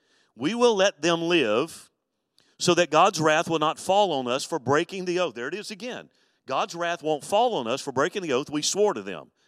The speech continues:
They continued, "Let them live, but let them be woodcutters and water carriers in the service of the whole assembly."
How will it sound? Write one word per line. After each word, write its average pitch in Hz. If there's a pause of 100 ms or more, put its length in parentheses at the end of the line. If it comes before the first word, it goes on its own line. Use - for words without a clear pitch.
(380)
They 101
continued, 123 (360)
"Let 170
them 214
live, 151
but 147
let 165
them 175
be 160
woodcutters 131 (320)
and 123
water 165
carriers 113
in 127
the 120
service 180
of 147
the -
whole 143
assembly." 104